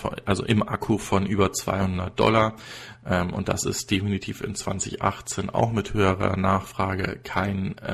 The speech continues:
realistischer Preis mehr oder kein Marktpreis mehr. Und, ähm, das soll einfach hier zeigen, wie schwer es, ähm, europäische und deutsche Start-up-Unternehmen haben werden, am,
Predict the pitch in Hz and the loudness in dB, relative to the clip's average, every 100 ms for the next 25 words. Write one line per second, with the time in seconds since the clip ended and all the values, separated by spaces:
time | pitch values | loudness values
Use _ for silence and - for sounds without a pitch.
0 | 98 95 95 98 - - - - - 98 | 0 0 0 -2 -2 -2 -4 -8 -2 0
1 | 104 - 104 101 98 - - - - - | 0 0 0 2 0 -4 -18 -18 -10 -4
2 | - 98 92 90 90 92 - - 101 98 | -4 0 2 2 0 -6 -18 -4 0 0
3 | - - - 95 - - - - - - | -4 -6 -2 -2 -4 -6 -8 -10 -14 -18
4 | - - - - - 101 98 98 95 - | -16 -16 -14 -16 0 4 6 6 2 0
5 | 107 101 98 95 98 - - - - - | 2 4 4 2 0 -4 -14 -18 0 0
6 | 113 120 113 101 110 117 110 - 104 - | 4 4 4 4 4 0 0 2 2 2
7 | - 98 107 110 104 120 - - 104 110 | 2 4 4 4 0 0 0 4 6 6
8 | 139 160 - - - 104 98 - - - | 4 -2 -12 -20 -6 0 0 -2 -8 -4
9 | - 98 92 - - - - 98 95 - | -2 0 -2 -4 -8 -16 0 0 0 2
10 | 113 123 101 98 98 98 95 - 92 104 | 2 4 0 2 2 2 -2 -2 0 0
11 | - - - 113 110 107 107 104 101 92 | -2 -2 -4 0 2 2 2 0 0 -2
12 | 98 98 101 98 98 - - 98 101 - | 0 2 4 4 2 -4 -2 -2 -2 -6